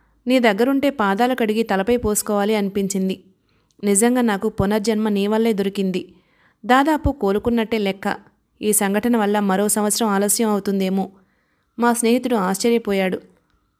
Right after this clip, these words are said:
తన కుటుంబానికి ఇంత ప్రాంప్ట్‌గా డబ్బు అందుతున్నందుకు. "నా బెటర్ హాఫ్ అంటే ఏమనుకున్నావు?" అనుకున్నాను. సగర్వంగా చెయ్యి. ఇంకా ఫ్రీగా రాయనివ్వటం లేదు. ఉండనా మరి? స్వీట్ హార్ట్, నీ హరి.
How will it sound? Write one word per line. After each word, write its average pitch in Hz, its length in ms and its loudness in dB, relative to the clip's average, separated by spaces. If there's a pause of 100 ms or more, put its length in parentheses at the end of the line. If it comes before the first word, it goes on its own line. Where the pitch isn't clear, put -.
(140)
తన 214 80 0
కుటుంబానికి 233 600 0
ఇంత 196 400 -4
ప్రాంప్ట్‌గా 226 400 0
డబ్బు 190 280 -2
అందుతున్నందుకు. 208 720 -2 (680)
"నా 226 80 0
బెటర్ 220 300 2
హాఫ్ 285 240 -2
అంటే 247 220 0
ఏమనుకున్నావు?" 226 640 0
అనుకున్నాను. 202 600 -2 (680)
సగర్వంగా 226 560 2
చెయ్యి. 208 560 -2 (460)
ఇంకా 277 180 0
ఫ్రీగా 226 320 4
రాయనివ్వటం 220 520 2
లేదు. 190 360 -2 (320)
ఉండనా 208 280 0
మరి? 220 340 0 (1000)
స్వీట్ 226 400 0
హార్ట్, 180 220 -4 (600)
నీ 226 120 2
హరి. 190 340 0